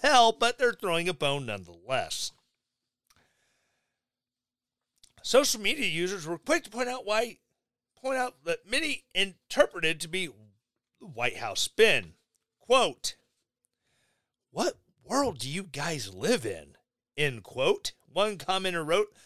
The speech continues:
along with several laughing and clown emojis. <laughs> I, I, I'm just happy that they included the fact they used laughing and clown emojis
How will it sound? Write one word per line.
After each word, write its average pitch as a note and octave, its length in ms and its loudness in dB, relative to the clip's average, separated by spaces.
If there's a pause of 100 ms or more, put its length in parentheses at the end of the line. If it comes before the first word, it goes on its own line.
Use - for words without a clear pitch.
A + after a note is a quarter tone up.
(220)
along G#3+ 220 6
with E3+ 100 0
several F3+ 440 0
laughing F#3+ 440 -2
and F3+ 120 -8
clown A3 280 0
emojis. C3+ 580 -2 (300)
<laughs> - 340 -16
I, - 880 -6 (180)
I, A#3 160 -8 (200)
I'm D#3 140 -12
just C#3 200 -2
happy E3+ 540 -2 (180)
that D#3+ 160 -2
they E3+ 180 0
included E3 600 0 (320)
the D3+ 80 -14
fact D#3 360 -8
they D#3+ 120 0
used C#3+ 360 -8
laughing C#3 440 0
and C#3 120 -6
clown A#2 280 -6
emojis B2 680 0